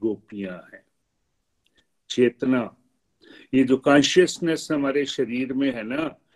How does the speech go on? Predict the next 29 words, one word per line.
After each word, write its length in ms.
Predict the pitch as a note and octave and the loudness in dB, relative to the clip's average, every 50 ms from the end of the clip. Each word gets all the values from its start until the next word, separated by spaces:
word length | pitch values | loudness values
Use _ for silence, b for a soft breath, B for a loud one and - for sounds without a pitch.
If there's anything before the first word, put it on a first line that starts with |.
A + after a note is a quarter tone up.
| _ _ - | _ _ -14
शरीर 480 | - - D3 C#3 B2 C3+ C#3+ D3+ C#3+ D#3 | -2 0 0 2 2 2 2 0 0 0
में 280 | D#3 D#3 D#3 D3 B2 | -2 0 -2 -2 -2
बसी 300 | A2+ B2 A#2+ - - D#3+ | -4 -4 -4 -2 0 0
हुई 260 | D#3 C3+ C3 D3 D3 | 0 2 2 0 0
जो 280 | C#3 - D3 D#3 - - - | 0 0 -2 -4 -4 -6 -6
आत्मा 600 | G#2+ A2 A#2+ C3 - _ - E3 D#3+ E3 E3 D#3+ C3+ | -6 -4 -4 -4 -2 _ -2 0 2 2 2 2 0
है, 260 | A2 B2 G#2+ F2 - _ _ _ _ _ _ _ _ _ _ _ _ _ _ _ _ _ _ _ _ _ _ _ - | -2 -4 -6 -6 -8 _ _ _ _ _ _ _ _ _ _ _ _ _ _ _ _ _ _ _ _ _ _ _ -10
जब 220 | G2+ B2 B2+ A#2 A2+ | -4 -4 -4 -4 -4
ये 280 | G#2+ G#2 A#2+ D3 F3 E3+ | -6 -2 2 4 4 4
निकल 360 | D#3 D3+ C#3 - D3 D3 C#3+ B2+ | 4 2 0 2 2 2 2 4
जाती 420 | C3+ C3 B2 - - - C3 B2+ | 2 0 0 -2 -4 -4 -4 -2
है 160 | A#2 B2 B2+ B2+ | 0 0 -2 -2
तो 160 | - - B2 | -4 -6 -6
हमें 240 | G#2+ A#2 A#2+ A#2+ A2+ - | -4 -4 -6 -6 -8 -8
पता 260 | - G#2+ G#2 - C3 B2 A2+ | -10 -12 -6 -4 -2 -2 -2
है 180 | G2 G#2+ A2+ A2+ | -2 -2 -4 -4
कि 180 | - _ A#2+ A2+ | -6 _ -10 -10
हम 200 | G#2 A2+ A#2 A2+ | -8 -8 -10 -10
शिव 400 | - - - - B2+ C3 B2+ B2 | -10 -12 -4 0 2 2 2 0
से 560 | - - - C3+ C3+ C#3+ D#3+ F3 F3+ F3 _ _ _ _ _ _ - | -4 -2 2 6 6 8 8 6 4 2 _ _ _ _ _ _ -12
शव 580 | - - - - - - C3 C#3 C#3+ C#3+ C#3+ | -8 -6 -6 -4 0 2 4 4 4 4 0
बन 300 | C3 A#2+ B2+ B2+ B2 A#2+ | -2 -2 -2 -2 -2 -2
जाते 440 | A2+ A#2 A2 G#2+ G2+ - _ - G#2+ | -2 -2 -4 -4 -6 -8 _ -12 -12
हैं, 300 | G2+ F2+ F2 F#2 E2+ F2 - _ _ _ _ _ _ _ _ - | -12 -12 -16 -20 -20 -20 -20 _ _ _ _ _ _ _ _ -2
डेड 280 | C3+ C#3 C#3+ C3+ A#2+ A#2+ | 2 4 4 4 2 2
बॉडी। 480 | G#2+ A#2+ A2+ G#2+ G2 F2+ G2+ G2 - - _ _ _ _ _ _ _ _ _ _ _ | 2 2 2 2 -2 -6 -8 -10 -10 -12 _ _ _ _ _ _ _ _ _ _ _
ये 180 | A2 A#2 C3+ C#3 | -4 2 4 4
हो 200 | B2 A2 A2 G#2+ | 4 4 0 -4
गई 280 | F#2+ G#2 A2 A#2+ A#2+ | -4 -4 -4 -4 -4